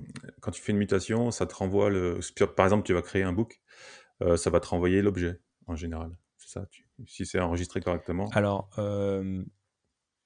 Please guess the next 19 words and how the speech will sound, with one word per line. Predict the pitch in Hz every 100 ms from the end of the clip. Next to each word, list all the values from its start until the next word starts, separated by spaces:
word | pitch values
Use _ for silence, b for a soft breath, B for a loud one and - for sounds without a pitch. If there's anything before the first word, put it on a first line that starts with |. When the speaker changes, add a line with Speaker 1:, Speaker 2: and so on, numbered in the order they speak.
| -
Speaker 2:
oui, | 190 - -
alors | 95 95
après, | 95 - 120
en |
fait, | 113 135
tu | -
vas | 107 98
même | 120 135
choisir, | 131 - 117 120 156 - - _
euh, | 101 95 92 92 90 -
tu | 98
vas | 98
même | 135
choisir | 139 113 113 131
ce | -
que | 110
tu | - 110
veux |
recevoir. | 101 - - 113 139 -